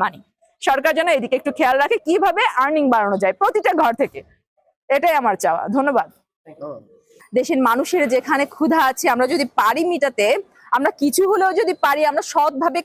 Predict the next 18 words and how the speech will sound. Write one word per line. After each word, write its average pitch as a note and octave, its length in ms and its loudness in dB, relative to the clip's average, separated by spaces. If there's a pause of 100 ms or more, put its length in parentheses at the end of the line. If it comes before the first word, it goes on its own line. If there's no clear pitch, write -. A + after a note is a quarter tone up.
কাজ A#3 120 -2 (120)
করে, B3+ 180 2 (460)
তাহলে E4+ 260 0 (120)
মনে D4+ 200 0
হবে D#4 260 0
যে E4 40 2 (100)
এক C4 160 -6
সময় F4 280 2 (840)
দশজনও F4 580 0
বুঝবে G3+ 320 -2 (260)
যে D#4 80 0 (220)
এখানে F#4 320 -2 (500)
এরা F4 240 2 (240)
আসলে E4 200 -2 (100)
কাজ B3 180 -6
করতে C#4 260 -2
আসছে, - 200 -12 (920)
এরা C#4 160 2